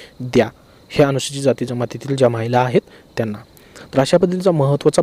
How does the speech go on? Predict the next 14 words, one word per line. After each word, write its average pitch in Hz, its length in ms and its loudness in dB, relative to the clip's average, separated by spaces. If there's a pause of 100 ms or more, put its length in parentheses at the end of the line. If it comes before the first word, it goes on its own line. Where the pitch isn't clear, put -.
(120)
बदल 160 220 4
या 143 80 6
ठिकाणी 135 280 0
मित्रांनो 135 300 -4
आरक्षणाविषयीचा 123 840 -2 (360)
भरतीविषयीमध्ये 131 880 4 (260)
झालेला 120 420 4
आहे 113 80 0
मित्रांनो, 113 340 -4 (220)
हा 127 100 0
आपल्याला 127 340 0
या 123 120 0
व्हिडिओच्या 117 360 -2
माध्यमातून 117 440 -4